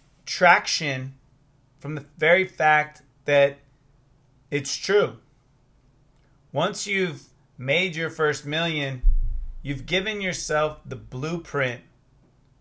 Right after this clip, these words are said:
to what it takes. That first million, you're learning how to hire, you're learning how to delegate, you're learning how to bootstrap your business and utilize investment funds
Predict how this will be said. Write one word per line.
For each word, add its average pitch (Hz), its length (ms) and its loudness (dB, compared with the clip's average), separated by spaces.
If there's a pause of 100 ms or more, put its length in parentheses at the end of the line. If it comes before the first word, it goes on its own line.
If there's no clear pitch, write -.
(200)
to 135 120 -4
what 139 220 4
it - 80 -4
takes. - 540 -4 (880)
That 147 260 0
first 185 320 2
million, 151 720 -2 (560)
you're 147 160 -2
learning 165 340 -2
how 151 160 2
to 143 100 4
hire, 127 600 2 (100)
you're 131 180 -10
learning 147 280 -4
how 139 120 2
to 131 80 0
delegate, 127 720 0 (520)
you're 131 140 -6
learning 147 320 -4
how 143 160 2
to 135 80 0
bootstrap 135 960 -2
your 131 140 -6
business 131 760 -6 (500)
and 131 180 -10
utilize 135 720 0
investment 135 720 -2
funds 120 580 -6